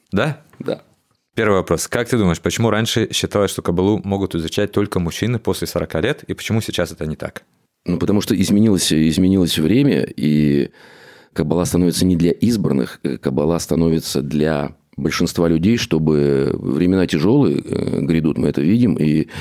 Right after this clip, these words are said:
Speaker 2: чтобы сознание людей было, э, способно,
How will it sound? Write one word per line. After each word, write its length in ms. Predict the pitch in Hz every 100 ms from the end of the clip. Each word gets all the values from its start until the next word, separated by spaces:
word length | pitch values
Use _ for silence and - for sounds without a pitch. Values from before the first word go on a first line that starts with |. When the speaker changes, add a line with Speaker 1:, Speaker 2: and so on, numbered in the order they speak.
| - -
Speaker 2:
чтобы 360 | - 85 78
сознание 440 | 76 87 87 90 82
людей 260 | 85 95
было, 400 | 78 85 80 71 - - - - - -
э, 160 | - 73
способно, 680 | - - 76 90 82 78